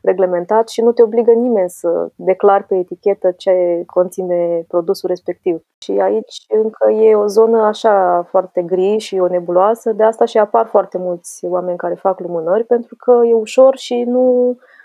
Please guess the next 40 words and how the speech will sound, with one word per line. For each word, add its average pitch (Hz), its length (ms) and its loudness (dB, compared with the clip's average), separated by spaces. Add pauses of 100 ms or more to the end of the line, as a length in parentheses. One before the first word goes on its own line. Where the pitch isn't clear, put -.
(300)
nu 233 260 -2
trebuie 247 300 4
să 233 380 4
bifezi, 226 420 2
nu 233 80 -2
trebuie 220 420 2
autorizații, 208 1120 0
nu 220 120 0
e 240 100 4
ca 233 120 0
la 220 100 4
un 208 120 -2
produs 202 440 -2
pe - 100 -2
care 196 180 0
îl 185 60 2
pui 196 140 -2
pe 190 120 -6
piele. 175 440 -2 (720)
Adică 175 220 -4
cineva 190 320 0
care, 190 400 2
de 180 80 -2
exemplu, 190 280 -6
produce 180 760 -2
cosmetice, 180 840 0
ceva 196 260 0
care 196 220 -2
se 180 360 -6
pune 185 340 -4
pe 165 140 -8
piele, 170 320 0
se - 200 -14 (120)
absorbe 190 420 -2
în 190 60 -4
organism, 185 500 -2 (440)
este 220 220 0
obligat 226 440 4
să - 120 -4
aibă 220 340 2